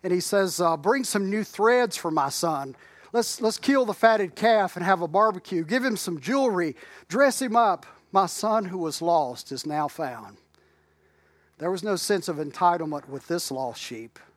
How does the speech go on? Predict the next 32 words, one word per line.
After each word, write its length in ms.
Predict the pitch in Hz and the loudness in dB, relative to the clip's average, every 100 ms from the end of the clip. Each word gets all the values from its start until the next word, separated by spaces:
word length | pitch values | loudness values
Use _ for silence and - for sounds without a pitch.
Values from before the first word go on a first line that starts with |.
| _ | _
not 240 | 151 175 - | -2 -2 -2
the 60 | |
prodigal 460 | 156 180 170 160 139 | -6 0 0 0 -10
son. 480 | - 170 160 120 113 _ _ _ _ | 0 0 0 -6 -14 _ _ _ _
He 120 | 190 | -6
said, 220 | - 185 | 0 2
"I 220 | 170 180 | 4 4
am 160 | 180 165 | 2 0
not 240 | 165 160 | -2 -2
worthy 420 | 151 196 240 156 113 | -2 0 0 -6 -12
to 140 | 139 | -12
be 140 | 139 | -10
at 80 | 127 | -8
my 160 | 131 131 | -6 -6
father's 440 | 156 135 131 120 | -4 -6 -8 -8
house." 380 | 143 131 120 - - _ _ _ | -6 -6 -8 -12 -16 _ _ _
Do 80 | 180 | -4
you 140 | 208 240 | -2 -2
think 260 | 226 208 | -2 -4
he 160 | - 233 | -2 -2
was 320 | 208 160 - | -2 -4 -6
thankful? 640 | - 175 190 190 233 226 - _ _ _ _ _ _ | -2 0 0 -2 -6 -6 -10 _ _ _ _ _ _
Absolutely. 840 | 170 165 - 156 170 180 - - - _ _ _ - | -2 -2 -2 -2 -2 -4 -10 -20 -20 _ _ _ -4
He 120 | 226 | -2
was 240 | 190 - | 0 -4
thankful 540 | - 190 202 - 202 196 | 0 2 2 -4 -4 -4
that 140 | 165 | -6
the 100 | 131 | -12
father 480 | - 180 185 185 190 | 0 2 2 0 -4
welcomed 540 | 143 160 165 - 156 | 0 2 2 -4 -8
him 160 | 147 131 | -8 -4
back 420 | 143 120 123 | -4 -4 -6